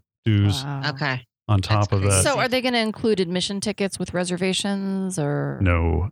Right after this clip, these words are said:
Speaker 1: Well, see, and you used to get at, at Disneyland, you got a Disneyland ticket, uh, as your guest got a Disneyland admission ticket, plus,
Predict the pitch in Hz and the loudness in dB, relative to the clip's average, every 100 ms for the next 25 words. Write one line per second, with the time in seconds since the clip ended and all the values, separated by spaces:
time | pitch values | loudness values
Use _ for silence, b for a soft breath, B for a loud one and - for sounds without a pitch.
0 | - 131 131 - 170 165 160 175 254 - | -2 0 0 0 0 0 2 2 0 0
1 | 208 160 147 127 - 135 120 143 147 139 | 0 0 0 -2 -2 0 0 0 2 2
2 | 143 131 117 b b _ 139 135 139 123 | 2 0 -2 b b _ -2 2 2 2
3 | 127 120 117 117 107 95 151 139 104 - | 0 2 2 2 2 0 0 0 -2 -6
4 | B B _ _ _ _ _ _ - 107 | B B _ _ _ _ _ _ -2 2
5 | 101 98 95 _ _ _ _ _ _ _ | 4 2 -2 _ _ _ _ _ _ _
6 | _ - 110 101 143 113 101 123 123 117 | _ 0 2 2 2 2 4 2 2 2
7 | 107 98 104 104 104 95 - 107 123 - | 2 2 2 4 4 0 -2 2 2 2
8 | 110 104 98 95 _ _ 117 107 - - | 0 2 2 0 _ _ 2 4 2 -2